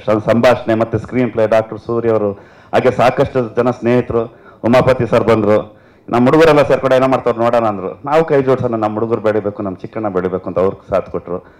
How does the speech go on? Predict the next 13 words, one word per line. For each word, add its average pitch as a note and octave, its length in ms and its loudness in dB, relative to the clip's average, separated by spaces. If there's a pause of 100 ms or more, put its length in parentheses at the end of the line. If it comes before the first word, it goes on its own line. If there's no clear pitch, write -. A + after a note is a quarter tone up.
(460)
ಅಲ್ಲಿಂದ B2+ 320 0
ನಡೀತು, B2+ 420 0
ನಡೀತು A#2+ 320 -2
ಬೆಳವಣಿಗೆ. A2+ 720 0 (480)
ಸಾಕಷ್ಟು G#2+ 720 2
press A2 320 -6
ಮೀಟ್ಗಳಾಯ್ತು, A2 560 0
ಸಿನಿಮಾ G#2+ 360 -2
ಮಾಡಿದ್ವಿ. G2+ 380 -4
ತಂತ್ರಜ್ಞರ G#2+ 600 -2 (340)
ಬಗ್ಗೆ F#2+ 420 -2
thanks G2 340 -2
ಹೇಳ್ಬೇಕು. F#2 480 -6